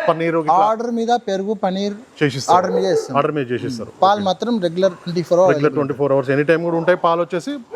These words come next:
Speaker 1: కర్డ్ కావాలన్నా, పన్నీర్ కావాలన్నా కూడా అన్నకు ముందు చెప్తే రెడీ చేసి ఇచ్చేస్తారు.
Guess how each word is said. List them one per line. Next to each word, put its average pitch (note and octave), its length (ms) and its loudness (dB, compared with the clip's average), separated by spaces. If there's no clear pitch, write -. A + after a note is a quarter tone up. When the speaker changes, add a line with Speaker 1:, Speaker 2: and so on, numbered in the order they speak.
Speaker 1:
కర్డ్ F3+ 180 4
కావాలన్నా, G3+ 460 2
పన్నీర్ F#3 360 -2
కావాలన్నా F3+ 380 0
కూడా G#3 140 0
అన్నకు E3+ 260 -2
ముందు F3+ 220 0
చెప్తే G3+ 360 0
రెడీ D#3+ 180 2
చేసి G3 300 0
ఇచ్చేస్తారు. - 760 -4